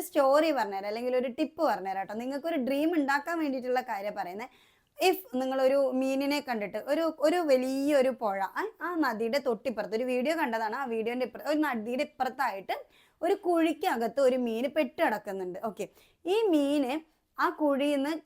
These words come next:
ചാടുകയാണ്. അതായത് ആ മീനിന് വേണ്ട വെള്ളവും കാര്യങ്ങളൊക്കെ ആ കുഴിക്കകത്ത് തന്നെ ഉണ്ട്. അപ്പം മീൻ അവിടെ ഇങ്ങനെ നീന്തിക്കൊണ്ടിരിക്കുന്നുണ്ട്. പക്ഷേ കുറേ മീനുകൾ നീളുന്നിടത്തുനിന്ന് ഒരു മീന്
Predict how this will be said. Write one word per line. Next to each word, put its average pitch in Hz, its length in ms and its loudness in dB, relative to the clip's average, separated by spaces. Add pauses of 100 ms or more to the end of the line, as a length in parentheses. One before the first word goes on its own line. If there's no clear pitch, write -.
ചാടുകയാണ്. 240 500 2
അതായത് 277 220 0 (180)
ആ - 20 2 (120)
മീനിന് 370 380 2
വേണ്ട 349 160 2 (120)
വെള്ളവും 254 400 0 (100)
കാര്യങ്ങളൊക്കെ 254 560 -4
ആ - 100 -6
കുഴിക്കകത്ത് 233 640 -4
തന്നെ 240 220 -6
ഉണ്ട്. 214 160 -6 (340)
അപ്പം 370 240 2
മീൻ 370 200 4
അവിടെ 349 180 2
ഇങ്ങനെ 349 240 0
നീന്തിക്കൊണ്ടിരിക്കുന്നുണ്ട്. 262 800 -2 (100)
പക്ഷേ 302 380 -2 (160)
കുറേ 302 180 0 (160)
മീനുകൾ 359 320 2 (100)
നീളുന്നിടത്തുനിന്ന് 247 720 -2 (200)
ഒരു 392 240 2
മീന് 226 320 -6